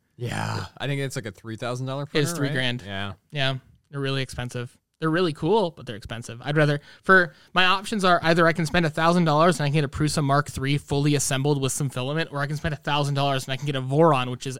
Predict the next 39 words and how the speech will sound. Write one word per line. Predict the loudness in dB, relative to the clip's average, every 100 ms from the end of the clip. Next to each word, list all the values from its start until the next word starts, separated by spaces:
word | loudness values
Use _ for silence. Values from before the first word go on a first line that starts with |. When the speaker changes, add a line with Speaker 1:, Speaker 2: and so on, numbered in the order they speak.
| -12
Speaker 2:
the | -8 -4
same | -2 4 4 4
size | 4 4 4
as | 4
the | 0
Prusa, | -4 -2 -2 -2 -8 -12 _ _
the | 0
larger | 6 6 4
Prusa, | 2 0 0 -6 -16 _ _ _ _ _ _ -6
and | 0
I'll | 2
have | 4
a | 4
mini, | 4 4 2 0 -6 -4
and | -2
it, | 0 0
it'll | 2 2 4
be | 4 2
a |
Casual | 2 -2 -2 -4
Coders | -4 -4 -8
video. | -12 -12 -14 -14 -14 -18 _ _ _
Speaker 1:
Yeah. | -16 -14 -16 _ _ -2
Speaker 2:
I | 2
think | 4
I'd | 4
rather | 2 0
spend | -2 -2
a | 0
thousand | 0 -2
dollars | -2 -2 -2
and | -4
show | -2 0
me | 0
building | 0 -2 -2
the | -6
printer | -8 -6 -6
and | -6
everything. | -8 -8 -8 -8 -10